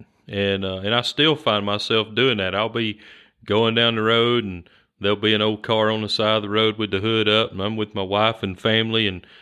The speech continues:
heck, I just pull over and see what I can do to help. And, you know, I, I guess the whole car, just car people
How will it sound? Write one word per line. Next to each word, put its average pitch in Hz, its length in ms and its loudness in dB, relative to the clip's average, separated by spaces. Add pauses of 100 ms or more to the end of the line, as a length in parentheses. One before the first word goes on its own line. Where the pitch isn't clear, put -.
(100)
heck, 113 220 0
I 117 100 4
just 101 240 -6
pull 117 220 2
over 113 240 2
and 90 260 -8 (760)
see - 180 2
what 127 100 4
I 123 100 4
can 120 140 -2
do 127 140 2
to 110 80 2
help. 120 280 0 (680)
And, 110 160 0
you 117 160 0
know, 113 240 2
I, 110 260 -2
I 117 160 -2
guess 123 400 0
the 107 240 0
whole 117 580 0 (1040)
car, 104 760 2 (960)
just 107 260 -8
car 131 240 2
people 107 720 -2